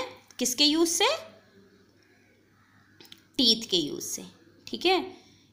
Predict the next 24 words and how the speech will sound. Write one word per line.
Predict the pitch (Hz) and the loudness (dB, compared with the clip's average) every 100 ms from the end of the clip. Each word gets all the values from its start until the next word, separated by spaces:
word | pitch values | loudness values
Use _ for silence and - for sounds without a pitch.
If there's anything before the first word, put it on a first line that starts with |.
| - | -2
ये | 214 220 | 2 2
हमारे | 214 202 208 523 - - - | 2 2 2 0 -2 -10 -4
टीथ। | 208 185 | -2 -2
और | 214 | 0
आपको | 214 220 262 | 0 -2 -4
पता | 214 247 | -4 2
है | 453 - | 0 4
टीथ | 269 277 - | 2 2 2
का | 370 | 2
कलर | 349 349 359 | 4 4 6
कैसा | 349 349 359 | 4 6 4
होता | 339 262 | 4 2
है? | 185 185 - - _ _ - - | 2 0 -14 -20 _ _ -20 -10
हमारे | 208 214 185 190 | -2 2 2 0
टीथ | 185 320 508 - | 4 6 6 2
का | |
कलर | 320 247 240 | 2 4 4
होता | 214 208 226 | 2 2 2
है | 233 311 605 - - - - | 4 4 2 -2 -18 -18 0
वाइट, | 220 180 151 - - - - | 4 4 2 -8 -18 -20 -14
हमारे | 196 185 196 | -8 -6 -4
टीथ | - 262 - | -4 -4 0
का | 302 | 0
कलर | 302 311 | 2 4